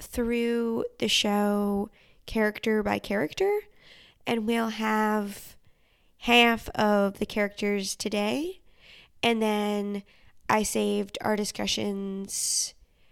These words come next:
of the really big main characters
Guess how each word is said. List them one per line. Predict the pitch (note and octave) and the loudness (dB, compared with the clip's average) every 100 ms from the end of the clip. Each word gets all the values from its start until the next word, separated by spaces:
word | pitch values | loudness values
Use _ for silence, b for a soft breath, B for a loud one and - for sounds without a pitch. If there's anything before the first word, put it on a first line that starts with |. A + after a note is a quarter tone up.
| _ - - | _ -12 0
of | G#3+ G#3+ G3+ G3 - - - _ _ _ - | 2 2 0 -6 -16 -20 -20 _ _ _ -18
the | A3 A3 | 0 0
really | G#3+ A#3 A3 G#3+ | 4 4 4 2
big | - G3+ G3 - - _ _ - _ - | 2 2 2 -4 -20 _ _ -20 _ -8
main | G3+ G3 F#3+ | -2 0 0
characters | F#3+ G3 F#3+ F#3 G3+ F#3+ F#3+ F3+ - - - | -2 -2 -2 -2 -2 0 0 -2 -4 -4 -8